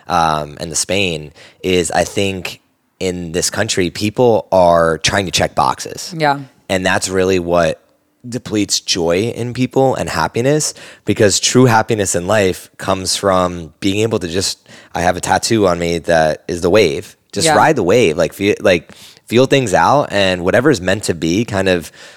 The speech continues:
Speaker 1: as long as you work hard and you're kind and you enjoy what you're doing, things will just work themselves out. And I think, again, that's something that colleges aren't teaching and schools aren't teaching.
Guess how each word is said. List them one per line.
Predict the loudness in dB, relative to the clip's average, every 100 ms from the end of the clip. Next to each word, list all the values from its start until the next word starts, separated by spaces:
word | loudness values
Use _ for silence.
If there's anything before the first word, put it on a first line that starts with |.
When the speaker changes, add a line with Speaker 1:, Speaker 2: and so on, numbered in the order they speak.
| _ _ _ -6
Speaker 1:
as | -2
long | 0
as | 0 -2
you | -4 0
work | 0 2
hard | 2 4 4 2
and | -2 -4 -4
you're | -6 -6
kind | -2 -2 0 -4 -6 -12 _ _ _
and | -8 -6 -6 -8 -12 -16 _ _ _ _ _
you | -8
enjoy | -6 -2 0
what | 0
you're | 0
doing, | -4 -4 -6 -8
things | -2 0 4 4
will |
just | 2 0
work | 2 2 2
themselves | -2 0 0 0 -4
out. | 0 2 2 0 -8 _ _ _ _ _ -10
And | -4
I | -2 -2
think, | 0 -2 -2 -10 -20 -20 -20 _ _
again, | -4 -2 -2
that's | -2 -2
something | -4 -4 -4
that | -6 -8 -10
colleges | -2 0 0 -4
aren't | -4 -4 -6
teaching | -8 -6 -6 -6 -10
and | -10 -10 -8
schools | -8 -4 -4 -2
aren't | -2 -4
teaching. | -8 -6 -6 -6 -10 -14